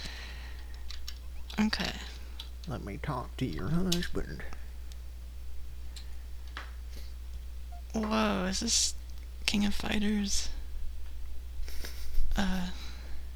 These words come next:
Speaker 1: twenty twenty-five or fifteen or sixteen, whatever it is now.
Speaker 2: I'm rooting for Lutto to win there.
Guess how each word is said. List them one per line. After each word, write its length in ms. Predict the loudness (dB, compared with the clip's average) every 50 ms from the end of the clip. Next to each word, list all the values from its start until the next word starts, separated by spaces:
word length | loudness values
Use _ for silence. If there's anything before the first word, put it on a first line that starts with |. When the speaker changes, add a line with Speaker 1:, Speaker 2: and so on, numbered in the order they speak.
| -2 -2 -2 -2 -2 -4 -4 -2 -2 -2 -2 -2 -4 -4 -6 -6 -6 -6 -2 2 6 10 12 12 12 12 10 8 6 4 2 2
Speaker 1:
twenty 420 | 4 6 10 10 12 12 12 10 8 6 2 -4 -6 -6 -6 -4
twenty-five 760 | 0 2 4 4 4 4 2 2 2 2 2 2 2 0 0 -2 -4 -4 -4 -4 -4 -6 -6 -6 -6 -4 -2
or 160 | -2 -2 0 0 2 2
fifteen 560 | 4 4 4 4 4 6 6 6 6 6 6
or 60 | 4
sixteen, 580 | 4 2 2 0 0 -2 -2 -2 0 0 2 2
whatever 280 | 2 2 2 2 2
it 80 | 2 2
is 200 | 0 0 0 0
now. 220 | -2 -2 -2 -2 -4 -6 -6 -8 -8 -8 -8 -8 -6 -6 -6 -6 -6 -6 -6 -4 -4 -4 -4 -4 -4 -6 -6 -8 -8 -8 -8 -8 -8 -6 -6 -8 -8 -8 -8 -4 -2 0
Speaker 2:
I'm 160 | 2 2 2
rooting 320 | 4 4 4 4 2 2
for 240 | 0 0 2 2 2
Lutto 880 | 0 0 0 2 2 2 0 0 0 2 2 2 2 2 2 0 0 -2
to 120 | -2 -2 0
win 320 | 0 0 0 0 0 0 0 2 4
there. 260 | 6 6 6 4